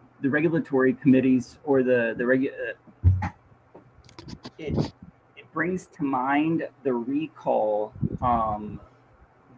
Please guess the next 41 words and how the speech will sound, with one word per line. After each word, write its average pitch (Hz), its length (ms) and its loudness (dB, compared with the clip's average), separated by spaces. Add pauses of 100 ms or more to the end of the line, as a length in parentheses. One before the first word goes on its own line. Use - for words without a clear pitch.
that 127 360 -2 (340)
those, 120 480 -4 (340)
uh, 113 300 0 (120)
applesauce 127 640 -4
pouches 120 540 -8
for 117 160 -14
kids - 440 -6
just - 280 -12
had 117 320 -4
because, 123 600 -6
what, 127 160 -2 (100)
like, - 180 -8
two 143 180 -4
or 139 80 -2
three 139 200 -8
dozen 131 420 -2
kids 123 500 -4
got 131 300 -2
sick 131 360 0 (1120)
from 139 280 4
eating 147 400 6
them. 120 400 2 (140)
And 127 200 4
then, 120 480 0 (480)
you 139 80 -2
know, 139 120 6
people 160 280 -2
wanna 151 200 6
complain, 156 640 2
you 123 60 4
know, 123 140 2
"Hey, 160 300 2
you 117 200 0
know, 117 200 2
we 123 140 -2
gotta 160 300 6
have 147 380 0
this, - 600 -2
we 131 60 -4
gotta 139 140 -2
have 135 200 2